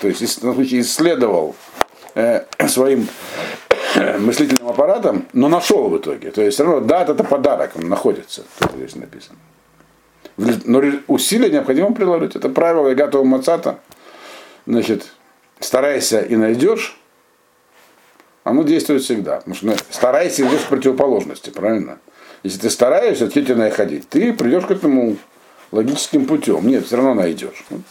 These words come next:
то, что здесь написано. Понятно? Дальше пятнадцатый пасук. «Аль тееров раша ленве цадик,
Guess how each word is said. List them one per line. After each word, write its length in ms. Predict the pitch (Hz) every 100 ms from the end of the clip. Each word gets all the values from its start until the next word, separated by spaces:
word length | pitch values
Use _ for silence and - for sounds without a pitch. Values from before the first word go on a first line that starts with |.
| - -
то, 80 |
что 140 | - 123
здесь 100 | -
написано. 400 | 95 - - - - -
Понятно? 340 | 107 147 - - - - - - _ _ _ _
Дальше 320 | - 117 131
пятнадцатый 480 | - 110 143 139 120
пасук. 300 | 107 101 73 - - - - _ _ -
«Аль 280 | 139 156 131
тееров 520 | 131 127 127 127 95 - - -
раша 600 | 98 101 104 - 127 90 - - _ _ _ _ _ -
ленве 480 | - 110 117 117 117
цадик, 640 | - 92 80 160 190 -